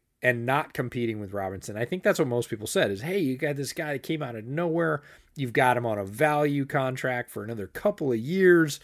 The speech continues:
What are you doing replacing him with a high pick?" And you're not. You're adding another factor that the defense has to account for.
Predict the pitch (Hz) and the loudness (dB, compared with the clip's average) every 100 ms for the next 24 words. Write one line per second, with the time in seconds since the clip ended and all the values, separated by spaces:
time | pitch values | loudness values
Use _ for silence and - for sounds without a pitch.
0 | - - _ _ 131 190 220 185 156 196 | -18 -20 _ _ 6 6 8 6 6 4
1 | 180 156 139 180 196 151 135 120 120 143 | 4 2 4 4 4 2 0 2 4 4
2 | 139 175 151 - 107 107 107 104 101 107 | 4 4 4 2 -2 0 -2 -4 -2 -2
3 | - - 92 - 110 104 101 - 98 95 | -4 -8 -8 0 0 2 -2 -6 -8 -4
4 | 113 117 117 110 - - 113 110 - 95 | 0 4 4 2 -2 -2 -2 -2 -8 -6
5 | 92 87 92 101 101 - 92 - - 117 | -6 -8 -10 -6 -6 -6 -8 -8 -8 -6
6 | 110 - 110 95 - 120 117 - 107 90 | -6 -6 -6 -6 -4 -4 -4 -6 -6 -6
7 | 85 | -6